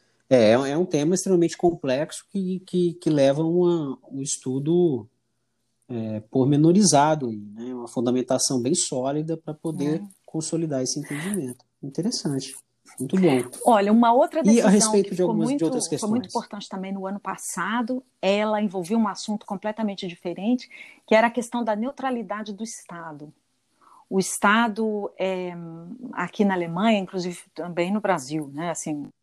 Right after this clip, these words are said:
Speaker 2: o princípio republicano, né, de neutralidade do Estado,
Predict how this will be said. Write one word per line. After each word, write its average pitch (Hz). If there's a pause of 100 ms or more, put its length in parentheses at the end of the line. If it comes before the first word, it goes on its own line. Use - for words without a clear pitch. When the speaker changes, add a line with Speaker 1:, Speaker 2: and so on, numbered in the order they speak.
Speaker 2:
o 165
princípio 220
republicano, 214
né, 190
de 185
neutralidade 196
do 165
Estado, 214